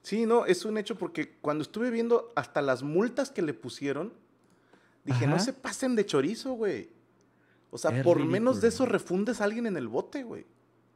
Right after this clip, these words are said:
Speaker 1: Por mucho menos de eso. Que no me vengan a decir, por favor, güey,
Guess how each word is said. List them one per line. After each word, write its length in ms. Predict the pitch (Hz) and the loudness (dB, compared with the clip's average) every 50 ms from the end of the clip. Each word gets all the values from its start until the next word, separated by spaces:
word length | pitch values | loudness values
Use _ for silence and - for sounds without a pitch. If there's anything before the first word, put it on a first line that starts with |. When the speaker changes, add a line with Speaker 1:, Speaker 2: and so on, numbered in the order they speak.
| _ _ | _ _
Speaker 1:
Por 180 | - 160 165 165 170 | 2 2 4 4 2
mucho 380 | 170 170 160 156 165 - 151 | 2 2 2 0 0 -2 -4
menos 340 | 131 135 151 196 247 254 208 175 | -2 0 0 0 0 0 2 2
de 80 | 196 | 2
eso. 260 | 226 - - 180 123 - - - - - - - _ _ - | 2 2 -2 -6 -6 -8 -16 -20 -20 -20 -20 -20 _ _ -2
Que 120 | 135 127 | -2 0
no 140 | 127 131 139 | 0 0 0
me 120 | 175 214 202 | 0 0 0
vengan 300 | 202 202 202 214 220 220 | 0 0 -2 -2 0 0
a 40 | 202 | 0
decir, 340 | 175 156 - - 139 135 - | 0 -2 -4 -6 -8 -8 -4
por 120 | - 175 165 | -4 -4 2
favor, 340 | 170 160 147 143 139 123 113 | 4 4 6 6 4 2 2
güey, 240 | 104 107 98 - | -2 -2 -4 -6